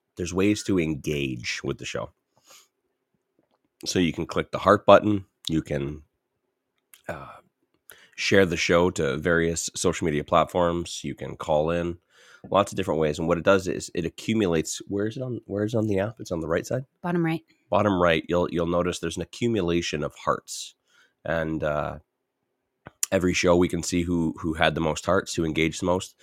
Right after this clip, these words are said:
Speaker 1: And I can also see who, uh, who engaged the most for the month. It accumulates for the month. So what we do on the last day of the month is we, we take the top five fans, whoever had the most hearts for the month,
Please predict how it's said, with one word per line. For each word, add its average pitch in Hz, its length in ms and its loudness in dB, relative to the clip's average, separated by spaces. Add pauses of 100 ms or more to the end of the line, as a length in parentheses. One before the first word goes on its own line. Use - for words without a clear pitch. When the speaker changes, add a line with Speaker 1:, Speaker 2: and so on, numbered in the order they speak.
(280)
Speaker 1:
And 90 60 2
I - 20 -2
can 98 100 2
also 120 200 4
see 95 240 0
who, 82 640 -2
uh, 73 400 -4 (1600)
who 107 160 0
engaged 90 320 2
the 87 60 -2
most 82 260 0
for - 100 -6
the 76 100 -6
month. 80 420 -2
It - 80 -10
accumulates 85 540 -2
for 78 100 -8
the 76 60 -6
month. 78 300 -4 (580)
So 104 120 0
what 87 40 2
we 95 80 6
do 107 120 8
on 101 80 4
the 85 60 2
last 80 280 4
day 80 80 0
of 71 60 0
the 73 60 -2
month 78 260 0
is 71 140 -12
we, 78 220 0
we 78 140 -4
take 87 160 -2
the 82 80 -8
top 82 280 0
five 78 280 2
fans, 82 520 0
whoever 76 280 -2
had 78 140 -2
the 80 60 -8
most 73 220 -6
hearts 87 260 0
for 71 100 -12
the 73 60 -6
month, 78 300 -4